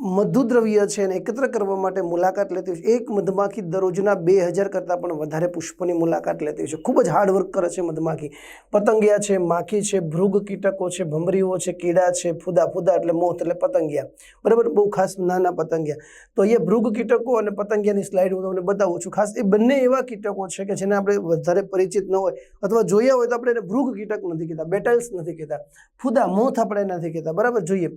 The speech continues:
તો આ છે બધા ભૃગ કીટકો છે. આવા તમે કોઈ પણ કીટક જોવો છો, આ ભૃગ કીટક. આ કીટકની બીજી મહત્વની ખાસિયત એ છે કે જો તમે એને ઊંધું નાખી દો તો એ જલ્દીથી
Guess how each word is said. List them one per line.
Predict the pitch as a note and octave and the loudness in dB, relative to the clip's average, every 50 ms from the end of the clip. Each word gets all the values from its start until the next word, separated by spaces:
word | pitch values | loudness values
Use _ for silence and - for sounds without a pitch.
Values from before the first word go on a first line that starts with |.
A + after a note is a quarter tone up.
| - - - - _ _ | -14 -20 -20 -20 _ _
તો | - A3 | 0 0
આ | G#3+ | 2
છે | A3 A3 C4 | 2 0 -2
બધા | A3+ A#3+ A#3+ A#3 | -2 0 0 0
ભૃગ | F3 E3+ F#3 A3 G#3+ G3+ F#3+ E3+ | 0 0 -2 0 0 0 -2 -2
કીટકો | F3 E3 E3 F3 D#3+ D#3+ D#3 D3+ | -6 -2 -2 -4 -2 -2 -6 -8
છે. | - | -6
આવા | - G3+ G#3+ A#3+ | 0 0 0 2
તમે | B3 C4 A#3 A3 | 0 0 -2 -2
કોઈ | G#3 G#3 A#3 B3+ B3+ | 0 0 0 0 0
પણ | A#3+ B3+ A#3+ A3 | 0 -2 -2 -2
કીટક | F#3 G#3 G#3+ G#3 A3+ A3 G3 F#3+ | -2 -10 -8 -4 -4 -4 -4 -2
જોવો | E3+ G3 G3+ G#3 G3+ | -4 -2 -4 -4 -6
છો, | G3+ - G#3 | -4 -4 -4
આ | G#3 | -4
ભૃગ | E3+ D3+ D#3+ G3+ A3 G3 G3+ - | -2 -2 -4 -2 -2 -2 -2 -2
કીટક. | F3+ F3 E3+ E3+ D#3+ - - - - - - _ _ | -4 -6 -4 -6 -6 -8 -12 -20 -20 -20 -20 _ _
આ | - F#3+ - | 0 0 0
કીટકની | - A#3+ A3+ - - A3+ A3+ - - B3 | -2 -4 -4 -2 -2 -2 0 0 -2 0
બીજી | A#3 F#3+ F3+ F#3+ F#3 D#3+ F#3+ A#3+ | 0 0 0 0 0 0 2 2
મહત્વની | A#3 A3 F#3+ F3+ F3+ G#3 A#3 A3 A3 A3 G#3+ G#3+ A3 A3 | 2 2 2 4 2 2 2 0 0 -2 0 0 0 -2
ખાસિયત | G#3+ G#3 - F#3+ G3 G3+ G3+ - A3+ A3 G#3+ G#3 G#3 - - | -4 -4 0 0 0 0 -2 -4 0 0 0 0 -2 -6 0
એ | A3+ A3+ A3+ | 2 2 2
છે | A3+ A3+ G#3+ | 2 -4 -6
કે | F#3+ G3 | -6 -6
જો | E3+ E3 F#3+ G#3+ | -4 -4 -4 -6
તમે | G#3 - A#3 A3+ A3+ | -4 -6 -6 -6 -6
એને | A3+ A3 | -4 -2
ઊંધું | G3 F#3+ G#3 G#3+ F3+ A3 A3 | 0 0 0 2 2 2 2
નાખી | G#3 A3 - G#3 A#3 | 2 2 0 0 -2
દો | G3+ F#3+ F3+ | -2 -2 -2
તો | F3+ - - - _ _ - | -4 -8 -16 -20 _ _ -2
એ | A#3 | -2
જલ્દીથી | G3+ E3 G3 G3+ G#3+ G3+ A3 G#3 | 0 2 0 0 2 0 0 0